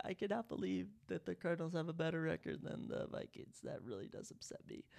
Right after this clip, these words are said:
It doesn't even make sense when you think about it. The Cardinals are supposed to be tanking. But no, no, they're not. They're going out and knocking off the Cowboys. Certainly a good win for the Cardinals. Steelers beat the Raiders on, uh, Sunday Night Football.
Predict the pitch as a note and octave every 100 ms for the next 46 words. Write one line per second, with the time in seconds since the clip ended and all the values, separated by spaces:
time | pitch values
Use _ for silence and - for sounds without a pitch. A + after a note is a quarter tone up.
0 | - - - - C#3+ D#3 D3+ D3+ D3 C#3
1 | C#3 C#3 C#3 C#3+ - - D#3+ D#3 D3 C#3+
2 | D3+ D3+ D#3 C#3+ E3+ - D3 D#3+ D#3+ D#3
3 | E3 D#3 - D3+ D#3 E3+ - E3 E3 E3+
4 | D#3+ D#3+ - - - - - - - C3+
5 | C#3 - - G3 C3 - C3 - - D#3
6 | D3+ C#3+ C#3 C#3+ - - - - - -
7 | - - - - - - - - E3 C#3+
8 | C#3 C3+ C3 F2+ - - - - - C#3
9 | - C#3+ - - - - - - - C4
10 | D4+ C#4+ G3+ - D#3 D3+ A3+ - - D#3
11 | D#3+ D#3+ D#3+ G3 A3+ F#3 G#3 - - E3
12 | D#3+ D#3 D#3+ - - - - - - E3+
13 | - E3 E3